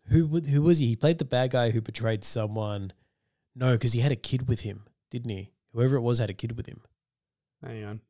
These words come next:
Speaker 2: Let me, um
Speaker 1: Yeah, that was Extraction. He was pulling the kid
Speaker 2: Was
Speaker 1: through.
Speaker 2: it Extraction?
Speaker 1: He was trying to get the kid through, right?
Speaker 2: I don't know anymore.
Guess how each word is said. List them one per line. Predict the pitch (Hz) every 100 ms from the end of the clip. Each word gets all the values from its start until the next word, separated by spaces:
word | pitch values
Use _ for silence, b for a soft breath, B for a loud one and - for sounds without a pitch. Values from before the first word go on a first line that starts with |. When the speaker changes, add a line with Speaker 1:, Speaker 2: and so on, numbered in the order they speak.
| _ _ _ 233 196
Speaker 2:
Let | 120
me, | 113 110
um | 110 110 107 _
Speaker 1:
Yeah, | 208 170
that | 113
was | 147
Extraction. | 151 - 220 381 95
He | 95
was | 123
pulling | - 180
the | 170
kid | 190
Speaker 2:
Was | 220
Speaker 1:
through. | 233
Speaker 2:
it | 269
Extraction? | 214 294 - 508 480 - _ _ _ _ _
Speaker 1:
He | 151
was | 139
trying | 180
to | 165
get | 160
the | 143
kid | - 165
through, | - 208 101
right? | 113 240 - _ _ _ _ _ _ _ _ _
Speaker 2:
I | 165 185
don't | 151 135
know | 123 127 127
anymore. | 120 113 117 117 117 113